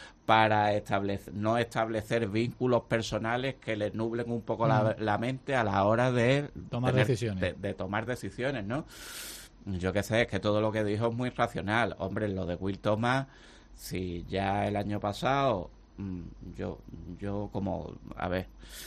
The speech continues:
Speaker 1: a mí esto del físico que hablábamos antes de los árbitros, no me, yo creo que el baloncesto sigue siendo una, un deporte de personas inteligentes. Y Will Thomas sabe jugar al baloncesto, ¿vale? Lo que pasa es que Will Thomas es de Baltimore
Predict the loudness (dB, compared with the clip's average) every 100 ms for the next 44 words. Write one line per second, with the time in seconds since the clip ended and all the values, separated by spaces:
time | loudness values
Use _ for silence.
0 | -12 2 4 6 4 2 0 0 0 -2
1 | -2 -4 0 -2 2 2 4 4 4 4
2 | 2 2 0 0 0 2 0 -2 -2 -2
3 | 0 0 0 0 -2 -4 -4 -2 0 0
4 | -2 0 -2 -4 -6 -6 -4 -4 -4 -2
5 | -2 -4 -4 -6 -6 -6 -6 -4 -6 -4
6 | -4 -4 -6 -6 -4 -2 -4 -4 -6 -6
7 | -8 -10 -18 -20 -18 -18 -16 -18 -18 -18
8 | -8 -4 0 0 0 0 2 2 2 2
9 | 2 2 0 -4 -2 -4 -4 -10 -18 -20
10 | -20 -20 -14 -6 -4 -4 -6 -8 -14 -10
11 | -8 -8 -6 -6 -4 -4 -6 -18 -20 -20
12 | -20 -20 -20 -18 -16 -4 -4 -2 2 2
13 | 2 0 0 -2 2 0 0 -2 -2